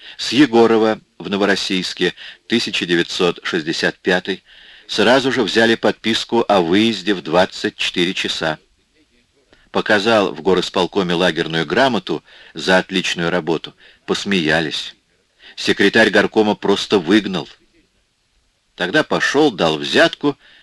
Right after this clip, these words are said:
и остался в Новороссийске. Ведь нет же у нас, как в Англии, общества помощи бывшим заключённым. Даже и вообразить такую ересь страшно.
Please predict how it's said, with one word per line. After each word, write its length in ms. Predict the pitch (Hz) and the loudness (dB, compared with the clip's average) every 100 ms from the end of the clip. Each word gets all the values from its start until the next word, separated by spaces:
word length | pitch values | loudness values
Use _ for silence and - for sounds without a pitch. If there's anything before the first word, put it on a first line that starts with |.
| _ - | _ -6
и 140 | 170 | -2
остался 720 | 131 - - 85 78 - 78 - _ _ _ | -2 -2 -4 -4 -4 -6 -10 -12 _ _ _
в 120 | 78 | -10
Новороссийске. 800 | 78 76 71 - - 71 - - - _ _ _ _ _ _ _ _ _ _ _ _ _ _ _ _ _ _ _ _ _ _ | -6 -4 -4 -6 -10 -12 -14 -16 -20 _ _ _ _ _ _ _ _ _ _ _ _ _ _ _ _ _ _ _ _ _ _
Ведь 200 | 113 131 | 0 0
нет 260 | 123 196 185 | 4 4 4
же 140 | - | 4
у 100 | 170 | 4
нас, 260 | 160 170 - | 6 2 2
как 240 | 151 143 | 0 0
в 80 | 104 | 2
Англии, 480 | 156 143 127 135 131 | 2 2 2 4 4
общества 640 | - 143 - 143 - 123 | 4 2 2 -2 -4 -2
помощи 540 | 123 - 127 127 - 120 | -2 2 2 2 -2 -2
бывшим 480 | 92 113 - 110 98 | 2 0 0 -4 -4
заключённым. 760 | 101 92 90 - 87 73 62 _ _ _ _ _ _ _ _ _ _ - | -4 -4 -4 -2 -2 -6 -14 _ _ _ _ _ _ _ _ _ _ -4
Даже 300 | 110 110 110 | -2 0 0
и 180 | 113 104 | 0 2
вообразить 800 | 98 87 92 90 98 160 - - | 2 2 2 2 2 2 0 -6
такую 460 | 131 - 117 98 | -6 -4 -2 -2
ересь 540 | 82 90 76 - - - _ | 0 -2 -2 -6 -12 -16 _
страшно. 600 | - - 160 143 - - | -16 -8 -6 -6 -8 -16